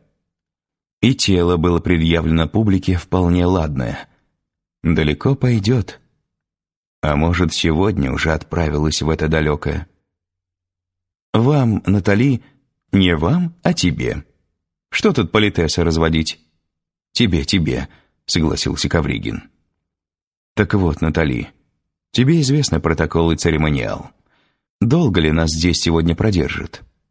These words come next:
«Скорее всего, до утра. А куда ты спешишь?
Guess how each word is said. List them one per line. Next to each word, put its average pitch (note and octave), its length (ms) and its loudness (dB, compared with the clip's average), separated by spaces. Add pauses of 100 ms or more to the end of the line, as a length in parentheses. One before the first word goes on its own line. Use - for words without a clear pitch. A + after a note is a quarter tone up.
(880)
«Скорее D2+ 400 0
всего, G2+ 260 0
до C3 100 0
утра. B2 380 0 (540)
А C3+ 100 0
куда F#2 240 2
ты - 100 -4
спешишь? - 580 -6